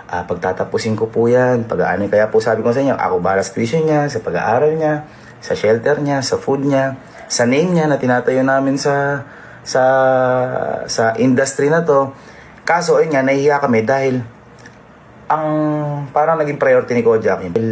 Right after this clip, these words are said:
hindi ko po nagawa yun as dating teacher. Hindi ko po siya, although hindi ko po talaga siya magagabayan na ihahatid araw-araw, <laughs> hatid, hatid pasok. Pero lahat po, ginawa po namin, lagi po namin siyang pinapaalalahanan na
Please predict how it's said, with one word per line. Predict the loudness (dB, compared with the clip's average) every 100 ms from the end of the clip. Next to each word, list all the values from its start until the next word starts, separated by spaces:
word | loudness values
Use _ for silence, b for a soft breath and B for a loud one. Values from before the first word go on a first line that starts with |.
| -2
hindi | -2 -2 -2
ko | -2
po | 0
nagawa | 0 2 2 4 2
yun | 2
as | -2 -4 -6 -8 -8 -2
dating | 0 0 -2 -4
teacher. | -4 -4 0 0 0
Hindi | -2
ko | 0 0
po | 0 2
siya, | 2 0 -2 B B B B B B
although | 0 0 0
hindi | 0
ko | 0
po | 2 2
talaga | 2
siya | 2 2
magagabayan | 2 2 2 2 2 0
na |
ihahatid | 0 2 0 0 0
araw-araw, | 2 2 2 2 0 -2 -2 -8 -4
<laughs> | -4 -4 -4
hatid, | -4 -4 -2
hatid | -2 -2 -2 -8 -18 -16 -2
pasok. | 0 2 0 0
Pero | 0 0
lahat | 0 -2 0
po, | 0 0 B B B B B -6
ginawa | 0 2 2 2
po | 2
namin, | 2 0 -2 -4 -4
lagi | -4 -4
po | -2
namin | -2 -2
siyang | -2 -2
pinapaalalahanan | -2 -2 -2 -2 -2 -2 -2 -4 -6 -6
na | -6